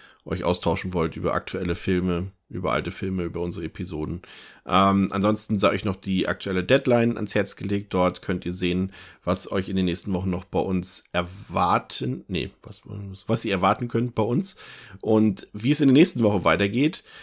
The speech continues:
Ähm, das will ich euch noch verraten, denn wir gehen auf die amerikanischen Highways und lassen uns als Anhalter von, ähm, von einem Mann mitnehmen, der nichts Gutes im Schilde führt, ähm,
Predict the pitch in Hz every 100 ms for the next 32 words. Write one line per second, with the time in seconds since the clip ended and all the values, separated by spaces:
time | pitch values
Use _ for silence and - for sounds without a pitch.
0 | - - - 110 113 117 - 117 - 117
1 | 117 107 113 - 95 87 110 123 110 104
2 | 104 101 110 110 110 107 104 101 107 104
3 | - - 98 - - 101 95 98 98 104
4 | 95 95 101 95 107 110 92 104 113 -
5 | - - - - 101 95 104 101 104 104
6 | 95 - - 95 - 107 127 98 90 98
7 | 92 92 - 92 92 80 90 87 87 85
8 | 95 _ _ - - _ _ _ - 92
9 | 78 90 87 90 110 92 - 95 95 90
10 | 85 87 98 110 - 120 107 98 95 -
11 | 92 92 - 95 101 - - - - _
12 | - 90 92 92 95 95